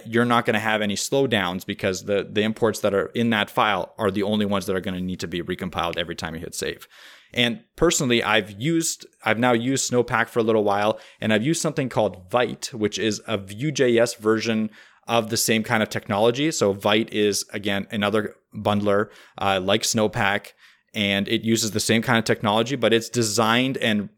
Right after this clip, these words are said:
and maintained by Vue, the Vue team. So Evan You and the Vue team. So it works really well with Vue. So I've used both Snowpack and Vite just to compare the two. They're both very, very similar. Uh, but I just wanted to try, try them both. And honestly, it's night and day.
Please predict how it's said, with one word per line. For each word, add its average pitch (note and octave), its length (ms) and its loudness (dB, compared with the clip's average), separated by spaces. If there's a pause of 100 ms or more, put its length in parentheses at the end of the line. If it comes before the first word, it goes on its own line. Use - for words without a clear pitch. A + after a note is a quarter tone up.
and G2+ 220 -2 (160)
maintained A2 580 0
by G2 280 2
Vue, G2+ 380 -4
the G2+ 140 0
Vue G#2+ 220 -2
team. C#3 340 -6 (280)
So - 120 -2
Evan G2 300 0
You G2+ 200 0
and G2 120 0
the F2+ 40 -4
Vue G2 200 -6
team. C3 320 -2 (200)
So G#2+ 200 2
it G2 80 2
works A2 260 2
really A2 240 4
well G#2 220 4
with G2 180 -2
Vue. F#2+ 240 -2
So - 180 -2
I've F#2 120 -4
used G#2 240 -4
both A#2+ 240 2
Snowpack G#2+ 420 0
and A2+ 180 -2
Vite F#2 300 -4 (240)
just G#2 160 -6
to - 60 -8
compare G2+ 340 2
the F#2 100 -2
two. G2 200 -4
They're F#2+ 100 -2
both G#2+ 220 2
very, G2 260 2
very F#2 240 -2
similar. F2 420 -4 (400)
Uh, F2 360 -2
but F#2+ 240 -4
I F2+ 80 -4
just - 180 -8
wanted F2+ 200 -8
to F2+ 60 -10
try, F2+ 280 -2
try - 260 0
them F#2+ 160 0
both. G#2+ 280 2
And A#2 300 2 (440)
honestly, D3 560 0 (1040)
it's C3 160 -2
night A2 200 0
and G2 120 -4
day. E2+ 260 -2